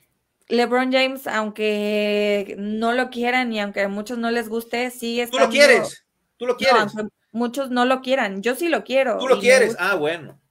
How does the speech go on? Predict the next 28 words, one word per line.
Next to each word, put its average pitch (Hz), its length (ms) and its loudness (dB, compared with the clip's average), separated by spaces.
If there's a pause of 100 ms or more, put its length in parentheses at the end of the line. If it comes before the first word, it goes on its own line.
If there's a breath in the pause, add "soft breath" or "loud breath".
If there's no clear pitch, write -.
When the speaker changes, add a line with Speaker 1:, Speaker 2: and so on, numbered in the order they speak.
(180)
Speaker 1:
Sí, 262 300 -6
sí, 214 140 -14
sí, 220 460 -4
o 214 120 -2
sea, 208 380 2 (520 soft breath)
LeBron 240 540 0
siempre 269 380 0
va 262 100 2
a 254 40 -2
ser 262 120 -2
un 269 160 -2
referente 226 840 0 (380 loud breath)
y 240 560 0 (100)
temporada 247 720 2
a 294 60 0
la 226 160 -2
que 208 120 -4
llega, 226 360 -2
temporada 208 540 0
a 269 40 2
la 262 160 -2
que 196 100 -10
está 202 340 0
al 202 300 -2
cien 208 280 -6
por 214 140 -6
ciento. 247 500 -6 (840)
Insisto, 247 760 0